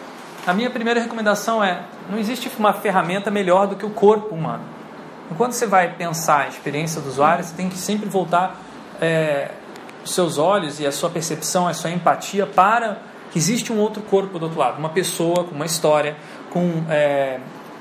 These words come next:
uma história de vida, com um contexto social,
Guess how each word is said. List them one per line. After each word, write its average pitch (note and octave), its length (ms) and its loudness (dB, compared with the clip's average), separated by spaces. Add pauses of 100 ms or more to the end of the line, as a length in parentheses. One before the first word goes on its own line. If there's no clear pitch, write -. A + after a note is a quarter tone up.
(260)
uma D#3 80 0
história E3 340 4
de D#3+ 140 -6
vida, E3 340 0
com E3 360 -2 (240)
um D3+ 60 -2
contexto F3+ 600 2
social, D#3 640 2